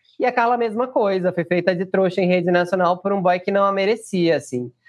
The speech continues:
É meio triste, na verdade. Quanto a Thaís, eu fico feliz por ela, que agora ela conseguiu formular o quê? Umas quatro frases, sem falar, tipo assim, essa semana. E ainda enxergou um bom momento do jogo quando criticou Caio e Rodolfo.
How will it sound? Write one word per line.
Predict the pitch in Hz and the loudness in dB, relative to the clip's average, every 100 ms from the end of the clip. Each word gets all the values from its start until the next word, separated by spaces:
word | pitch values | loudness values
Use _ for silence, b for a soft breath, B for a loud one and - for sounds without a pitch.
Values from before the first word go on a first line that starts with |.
| b b - | b b 0
É | |
meio | 349 370 403 | 2 2 2
triste, | 311 285 277 | 2 2 2
na | 214 170 | 0 2
verdade. | 151 147 139 127 123 - | 0 2 2 0 -4 -2
Quanto | 254 277 | 0 0
a | |
Thaís, | - 285 302 | 0 0 0
eu | 330 | -2
fico | 311 - | -4 -2
feliz | 294 262 - | -2 -2 0
por | 262 | 2
ela, | 240 247 | 2 2
que | 254 | 0
agora | 240 226 240 | 0 2 0
ela | 233 | -2
conseguiu | 233 220 220 | -4 -6 -4
formular | 220 226 226 | -2 0 0
o | 233 | 0
quê? | 202 | -2
Umas | 180 - | -4 0
quatro | 214 214 - 302 - | 0 0 -2 -12 -8
frases, | - 185 165 165 131 123 - - _ _ _ - | -2 2 2 0 -6 -12 -14 -20 _ _ _ -12
sem | - 226 277 | -2 -2 0
falar, | 247 190 175 170 | 0 2 2 0
tipo | - 220 220 | -4 -6 -4
assim, | 214 - - 160 156 180 - | -8 -8 -6 -4 -4 -8 -6
essa | 165 - | -6 -4
semana. | - 151 127 127 151 185 b b b | -2 0 0 0 -2 -4 b b b
E | 175 294 359 | 4 6 6
ainda | 277 233 320 320 302 | 4 2 2 0 0
enxergou | 330 392 311 214 285 | -2 0 0 2 2
um | 320 | 2
bom | 330 311 | 2 4
momento | 262 277 330 | 4 2 0
do | 349 | 0
jogo | 240 233 254 | 2 2 2
quando | 269 269 | -2 -2
criticou | - 247 - 247 | -4 -6 -2 0
Caio | 240 220 277 | 0 0 0
e | |
Rodolfo. | 285 240 190 220 - | 0 2 2 0 -4